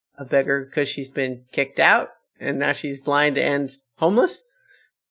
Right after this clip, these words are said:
Or is there still something more going on? And then when the waif shows up, that suggests, no, okay, there, there's an element to where, okay, we're still training you.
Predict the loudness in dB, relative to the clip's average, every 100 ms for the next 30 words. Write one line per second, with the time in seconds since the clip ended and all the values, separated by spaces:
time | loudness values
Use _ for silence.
0 | _ -2 2 4 6 4 2 2 0 0
1 | 0 -2 -2 -4 -6 -4 -2 -2 -2 -2
2 | -2 -6 -8 -8 -12 -12 -12 -8 -10 -10
3 | -14 -16 -14 -10 -8 -4 -2 0 2 0
4 | -2 -6 -8 -4 -4 -4 -10 -12 _ _
5 | 0 2 4 4 4 4 4 2 -6 0
6 | 4 6 4 -4 -20 -4 -2 2 6 6
7 | 6 4 0 -4 -2 4 6 6 2 0
8 | -2 2 2 2 0 -2 -2 0 -2 -6
9 | -6 -6 -8 -12 -14